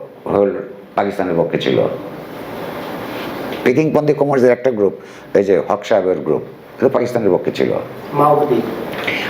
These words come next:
Speaker 1: মাওবাদী তো আর সে-, অনেকগুলি গ্রুপ ছিল, এটা হলো আব্দুল হকের গ্রুপ।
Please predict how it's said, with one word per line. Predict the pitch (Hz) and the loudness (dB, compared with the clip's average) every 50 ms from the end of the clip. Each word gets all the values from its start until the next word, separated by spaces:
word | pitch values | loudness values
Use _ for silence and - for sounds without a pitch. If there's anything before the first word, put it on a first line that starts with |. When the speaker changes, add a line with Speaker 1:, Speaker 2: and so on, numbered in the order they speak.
| - - | 0 2
Speaker 1:
মাওবাদী | - 104 117 127 139 143 151 - | 2 2 4 2 2 2 2 4
তো | - | 4
আর | 160 - | 2 2
সে-, | - - - - - - - - - - | 2 0 0 0 -4 -10 -14 -8 0 0
অনেকগুলি | - 135 - - - 131 110 | 2 2 2 4 4 4 4
গ্রুপ | 85 - 87 - - | 4 2 2 2 0
ছিল, | - - 57 55 50 - - - - - - - - - - - - - - | 0 -2 0 2 0 0 -2 -4 -10 -12 -12 -12 -12 -10 -10 -8 -8 -4 0
এটা | - - 82 113 | 2 4 6 6
হলো | 127 123 - - - - | 4 4 2 -2 -6 -4
আব্দুল | - 104 104 110 127 113 | -2 0 2 4 4 4
হকের | 104 101 107 101 | 4 2 2 -2
গ্রুপ। | 87 - - 57 - | -2 -2 -4 -4 -6